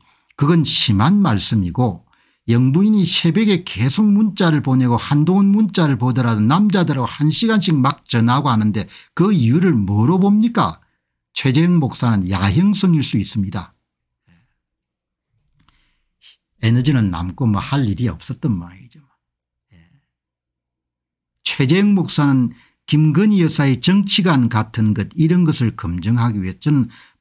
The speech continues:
밤낮을 가리지 않고 그냥 질문을 던진 것에 불과합니다. 제가 여러분들 각,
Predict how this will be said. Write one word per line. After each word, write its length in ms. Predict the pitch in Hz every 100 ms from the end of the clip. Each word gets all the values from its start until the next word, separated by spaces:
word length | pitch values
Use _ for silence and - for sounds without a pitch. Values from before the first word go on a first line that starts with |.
| -
밤낮을 640 | 139 214 226 202 190 160
가리지 320 | 151 139 120
않고 240 | 120 117 113
그냥 360 | 120 120 113
질문을 520 | - 208 226 226 180
던진 340 | 160 160 156 135
것에 240 | 110 - 107
불과합니다. 680 | 113 98 98 85 80 - _ _ _ _ _ _ _ _ _ _ _ _
제가 380 | - 101 143 131
여러분들 340 | 131 120 113
각, 260 | - 123